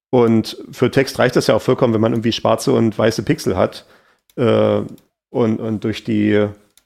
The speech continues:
ja, fehlende Hintergrundbeleuchtung funktioniert das in allen Helligkeiten relativ gut. Also das, äh, war so ja der perfekte Sturm im Prinzip, dass diese, äh, E-Ink-Displays für diese E-Book-Reader verwendet werden. Und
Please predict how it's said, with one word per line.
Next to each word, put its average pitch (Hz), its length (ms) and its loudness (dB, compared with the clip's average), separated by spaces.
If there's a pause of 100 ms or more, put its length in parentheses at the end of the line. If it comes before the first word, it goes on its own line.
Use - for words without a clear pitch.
(140)
ja, 110 120 0
fehlende 113 260 2
Hintergrundbeleuchtung 123 720 2
funktioniert 123 360 -2
das 123 120 -2
in 110 80 -2
allen 113 180 2
Helligkeiten 117 520 0
relativ 101 380 -2
gut. 135 280 -6 (560)
Also 110 180 2
das, - 340 -2
äh, 131 40 -2 (280)
war 107 200 4
so 120 120 0
ja 107 200 4
der 104 240 2
perfekte 117 380 -2
Sturm 127 260 0
im 120 100 2
Prinzip, 110 440 -4
dass - 400 -10
diese, 107 880 0 (580)
äh, 135 60 -4
E-Ink-Displays 120 880 0
für 104 400 2
diese 101 460 -4
E-Book-Reader 113 440 -2
verwendet 98 340 -2
werden. 107 220 0 (840)
Und 110 560 2